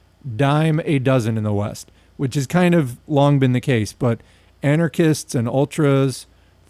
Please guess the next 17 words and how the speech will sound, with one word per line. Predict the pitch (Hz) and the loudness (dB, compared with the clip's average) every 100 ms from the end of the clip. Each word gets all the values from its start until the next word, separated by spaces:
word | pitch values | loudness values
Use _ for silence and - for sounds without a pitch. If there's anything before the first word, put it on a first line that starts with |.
| - - | -12 -4
fucking, | 175 196 156 131 - | -2 0 -2 -2 -2
oh | 156 | 0
my | 156 127 | 0 0
God. | 113 147 131 113 - | 0 0 0 -2 -4
I, | 156 151 | -6 -4
I, | 151 165 160 - - - - - | -4 -2 -2 -4 -12 -16 -16 -18
<sighs> | - _ _ _ - | -20 _ _ _ 0
I | |
don't | 170 147 | 0 0
swear | - 156 139 | -2 2 2
a | 127 | 4
lot | 120 | 2
in | 117 | 0
this | 113 | -2
program, | - 131 120 117 | -2 -2 -2 -2
but | 107 120 - _ _ _ _ _ _ _ _ _ _ _ _ _ _ _ _ _ _ | -2 -2 -4 _ _ _ _ _ _ _ _ _ _ _ _ _ _ _ _ _ _
<sighs> | - | -14